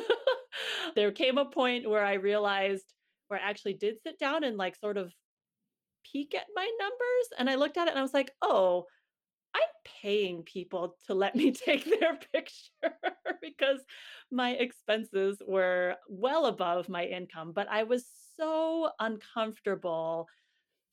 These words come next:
asking people for money, which is not really how I think about it now. But at the time it was, I was like, "Oh my gosh, you know, like, who am I? I don't have a degree in photography. I just bought this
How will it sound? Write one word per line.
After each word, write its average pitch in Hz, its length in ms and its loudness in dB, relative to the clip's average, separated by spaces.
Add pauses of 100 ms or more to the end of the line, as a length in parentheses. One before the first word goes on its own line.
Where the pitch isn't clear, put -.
(140)
asking 285 680 -2
people 285 420 0
for 277 240 0
money, 226 320 -2
which 202 160 0
is 247 100 2
not 254 220 2
really 185 240 2
how 170 240 0
I 160 80 0
think 170 220 -8
about 226 280 0
it 247 120 2
now. 233 180 0
But 202 160 2
at 170 120 -4
the 170 80 -6
time 175 360 -6
it 180 120 -6
was, 180 280 -4
I 175 60 -4
was 170 140 -8
like, 165 200 -8
"Oh 214 80 -2
my 226 140 -2
gosh, 214 420 0
you 196 80 -6
know, 180 80 -4
like, 185 160 -4 (540)
who 262 200 4
am 247 160 4
I? 226 220 2
I 185 40 4
don't 190 180 0
have 180 120 -2
a 170 60 -4
degree 269 320 -2
in 262 100 2
photography. 240 720 -2
I 175 80 0
just 165 240 -4 (1000)
bought 196 300 -8
this 196 100 -4